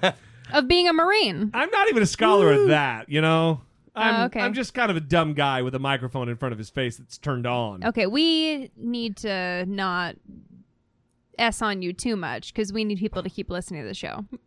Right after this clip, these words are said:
Speaker 2: They're already trapped. They're in.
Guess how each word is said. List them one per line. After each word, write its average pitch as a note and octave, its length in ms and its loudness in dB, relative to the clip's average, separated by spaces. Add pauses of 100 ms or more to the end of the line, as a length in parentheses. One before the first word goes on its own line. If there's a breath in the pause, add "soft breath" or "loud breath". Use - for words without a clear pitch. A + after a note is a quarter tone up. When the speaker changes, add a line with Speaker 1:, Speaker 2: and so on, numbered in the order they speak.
(760)
Speaker 2:
They're A3 320 2
already E3+ 260 2
trapped. G#2 440 -8
They're C3+ 200 0
in. F2 280 -12